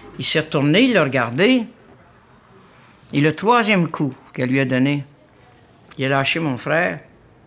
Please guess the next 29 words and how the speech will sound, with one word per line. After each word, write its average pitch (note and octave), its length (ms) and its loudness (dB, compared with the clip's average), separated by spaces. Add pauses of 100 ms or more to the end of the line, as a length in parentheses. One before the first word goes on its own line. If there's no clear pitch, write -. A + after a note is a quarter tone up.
(920)
puis B2+ 80 -4
il A#2 40 2
a A2+ 40 -2
dit, « A2 100 -6
Si - 220 -4
je B2 100 -2
ne B2 80 0
touche C3 240 -4
plus - 160 -4
jamais A2 280 0
aux F2+ 140 -6
enfants. » - 300 -12 (420)
Mon A3 220 4
père, C#4+ 240 4
moi, A#3 120 2
j'ai F#3 120 2
entendu F#3+ 420 2
le G3+ 120 4
mot F#3 240 4 (160)
paix. F3+ 320 2 (1600)
Moi, G#3 100 4
j'ai G#3 100 4
entendu F3+ 320 2
ce - 180 -2
mot-là, E3+ 360 2
c'était F#3 380 -2
le D#3+ 140 2
mot, F3 380 0 (460)
euh, - 100 -6